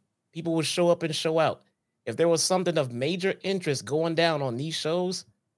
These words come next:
people will show up. Now, I'm watching Rampage every week because I'm, I'm covering it in a watch along. But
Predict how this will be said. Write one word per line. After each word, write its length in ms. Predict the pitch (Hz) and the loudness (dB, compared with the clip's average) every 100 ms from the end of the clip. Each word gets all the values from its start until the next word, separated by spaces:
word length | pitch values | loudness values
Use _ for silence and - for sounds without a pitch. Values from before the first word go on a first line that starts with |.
| _ _ | _ _
people 220 | 190 190 190 | -10 -4 -2
will 80 | |
show 280 | 190 - 196 | -2 0 0
up. 240 | 202 - _ _ _ _ - | 0 -2 _ _ _ _ 0
Now, 340 | 160 151 - _ _ - | 2 2 -2 _ _ -2
I'm 200 | 180 226 | 0 4
watching 460 | 170 233 170 135 | 4 4 0 -4
Rampage 560 | 117 156 220 180 127 120 | 0 0 2 0 -2 -2
every 160 | 120 | -6
week 240 | 117 123 131 | -6 -8 -8
because 340 | 135 156 135 | -6 -2 0
I'm, 240 | 135 135 123 | 0 -2 -4
I'm 160 | 127 120 | -6 -4
covering 480 | - 190 196 135 | 0 2 2 0
it 160 | 127 120 | 0 -2
in 140 | 135 | -4
a 60 | 123 | -4
watch 340 | 123 165 202 | 0 0 0
along. 360 | 135 98 82 73 _ _ _ _ _ _ | -4 -6 -12 -16 _ _ _ _ _ _
But 300 | 139 135 - | 0 0 -2